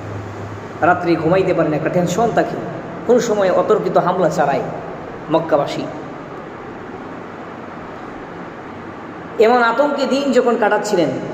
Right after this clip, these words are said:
আর এতদিন পর্যন্ত যতদিন তারা মক্কাতে ছিল নির্যাতন ভোগ করেছেন, পাল্টা আক্রমণ কিন্তু মুসলমান করে নাই। পাল্টা আক্রমণ করার জন্য আল্লাহ তাআলার পক্ষ থেকে নির্দেশও আসে নাই প্রতিশোধ নেওয়ার জন্য।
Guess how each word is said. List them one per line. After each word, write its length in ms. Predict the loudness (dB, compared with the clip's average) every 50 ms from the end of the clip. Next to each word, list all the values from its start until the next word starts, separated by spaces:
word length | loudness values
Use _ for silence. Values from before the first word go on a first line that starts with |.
| -8 -10 -10 -10 -10 -10 -10 -12 -12 -12 -14 -14 -14 -14 -12 -14 -14 -14 -14 -14 -14 -14 -14 -14 -12 -2 0
আর 120 | 4 4
এতদিন 460 | 4 4 4 2 2 2 2 2 0 2 2
পর্যন্ত 580 | 2 2 4 2 0 0 2 4 4 4 6 4 2 -2 -4 -6 -6 -8 -8 -10 -2 2
যতদিন 480 | 2 4 4 4 4 4 2 2 2 4 4
তারা 200 | 4 6 6 4
মক্কাতে 460 | 4 2 2 2 2 2 2 2 0 0
ছিল 240 | 2 2 2 4
নির্যাতন 520 | 6 6 6 6 6 4 2 2 2 0 0 0
ভোগ 100 | 0 0 2 4
করেছেন, 320 | 4 4 4 4 0 0 0 -2 0 2
পাল্টা 300 | 4 4 4 4 2 0
আক্রমণ 460 | 0 0 0 2 2 4 4 2 2 2
কিন্তু 240 | 0 0 2 2 2 2
মুসলমান 360 | 2 0 2 2 2 2 2 2 4
করে 140 | 4 4 4
নাই। 120 | 2 -2 -4 -6 -8 -10 -10 -12 -12 -12 -12 -12 -12 -12 -12 -12 -12 -14 -12 -12 -12 -12 -12 -14 -14 -14 -14 -14 -12 -12 -12 -4 0
পাল্টা 300 | 2 2 4 2 2 2
আক্রমণ 440 | 0 0 0 0 0 2 2 2 2 2
করার 160 | 2 2 4
জন্য 200 | 2 2 2 2
আল্লাহ 220 | 4 4 4 2
তাআলার 220 | 4 4 2 2 2
পক্ষ 180 | 2 2 2 4
থেকে 200 | 4 4 4 6
নির্দেশও 480 | 6 6 6 8 8 6 6 6 4
আসে 280 | 2 0 0 0 -2 -2
নাই 180 | -2 -2 -2 -4 -4 -2
প্রতিশোধ 360 | -2 -2 0 0 2 2 2 2 0
নেওয়ার 260 | 0 0 0 0 0
জন্য। 460 | -2 -4 -4 -6 -6 -8 -8 -10 -12